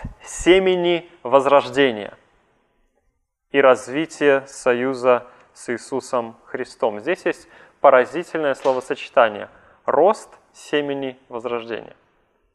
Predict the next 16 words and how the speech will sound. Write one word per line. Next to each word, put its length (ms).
Потому 200
что, 340
опять 340
же, 100
мы 200
подходим 540
вот 200
к 100
пониманию 880
возрождения 800
как 180
одного 320
из 100
описаний 520
спасения 600
уже 360